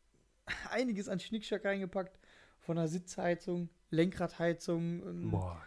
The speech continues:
Speaker 2: Gott,
Speaker 1: und jetzt die
Speaker 2: Mann.
Speaker 1: Tage, wo es dann draußen gefroren war,
Speaker 2: Oh.
Speaker 1: hab ich, ähm, die beheizbare, äh, Front-, Frontscheibe. Das ist dann natürlich dann
Speaker 2: Der
Speaker 1: auch ein
Speaker 2: feine Herr, hör mal.
Speaker 1: Ja, das ist dann halt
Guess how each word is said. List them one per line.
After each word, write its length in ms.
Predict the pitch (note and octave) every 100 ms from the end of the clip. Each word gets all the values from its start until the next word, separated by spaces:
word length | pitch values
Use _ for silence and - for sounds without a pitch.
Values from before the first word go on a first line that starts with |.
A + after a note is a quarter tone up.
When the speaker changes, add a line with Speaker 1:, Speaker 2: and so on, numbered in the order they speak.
| -
Speaker 2:
Gott, 100 | - -
Speaker 1:
und 220 | E3 D#3+
jetzt 300 | E3+ F#3+ G2
die 60 | F#3+
Speaker 2:
Mann. 60 | F3
Speaker 1:
Tage, 400 | F3+ F3+ F#3 F3
wo 100 | F3
es 120 | F3
dann 140 | F3+ E3+
draußen 380 | E3+ F3 F3 E3+
gefroren 520 | D#3+ - F3 F3+ F3
war, 260 | F3 F3
Speaker 2:
Oh. 400 | C#3 A2+ G#2 G2 A#2+
Speaker 1:
hab 160 | D#3
ich, 220 | E3+ - -
ähm, 420 | E3 D#3 D3+ D3 _ _ _ _ -
die 80 | D3+
beheizbare, 1200 | C#3+ F#3 F#3+ - E3 D#3+ D#3 - E3 D3+ D3+ D3
äh, 80 | - _
Front-, 520 | - - A3+ A#3+ - _
Frontscheibe. 880 | - G#3 A#3 - - G3+ G#3 G#3 A3 G#3+ - - -
Das 180 | D3+ C#3+
ist 180 | F3+ -
dann 100 | F3
natürlich 380 | E3+ E3 F3+ E3+
dann 100 | C#3+
Speaker 2:
Der 160 | A2+
Speaker 1:
auch 60 | F3
ein 40 |
Speaker 2:
feine 520 | F#3 A2+ A2+ G#2+ G2 F2+
Herr, 340 | F#2 F2 F2
hör 160 | F2+ F2
mal. 260 | F2 F2 - -
Speaker 1:
Ja, 200 | E3 F3
das 160 | E3+ -
ist 220 | G#3+ G#3+
dann 120 | F3+
halt 180 | F3+